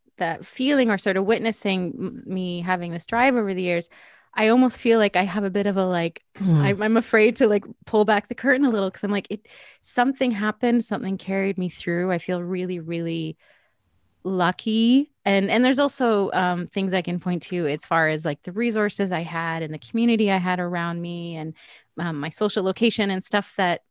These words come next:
Speaker 1: made me being quote unquote okay possible. But when it comes to creating, I mean, there's also times that I really didn't or didn't want to or wasn't sure that I would. I think,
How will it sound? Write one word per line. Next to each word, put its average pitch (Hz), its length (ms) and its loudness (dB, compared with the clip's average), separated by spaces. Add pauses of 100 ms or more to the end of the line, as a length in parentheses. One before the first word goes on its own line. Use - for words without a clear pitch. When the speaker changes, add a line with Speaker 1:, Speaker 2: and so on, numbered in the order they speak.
Speaker 1:
made 185 680 -2
me 170 200 -4
being 160 440 -6 (200)
quote 175 220 -2
unquote 165 300 -6
okay 165 360 -8
possible. 156 640 -8 (560)
But 233 100 0
when 233 120 2
it 240 100 -2
comes 381 220 -4
to 427 100 -2
creating, 247 640 2 (640)
I 320 40 2
mean, 294 120 4
there's 320 160 2
also 370 280 2
times 269 300 4
that 247 100 2
I 220 40 2
really 220 600 -2 (600)
didn't 208 720 2
or 180 120 -4
didn't 180 240 -2
want 190 340 0
to 208 300 2
or 180 100 2
wasn't 170 300 -2
sure 196 260 -2
that 185 140 -2
I 165 140 -6
would. 180 680 -2 (580)
I 202 140 -6
think, - 600 -4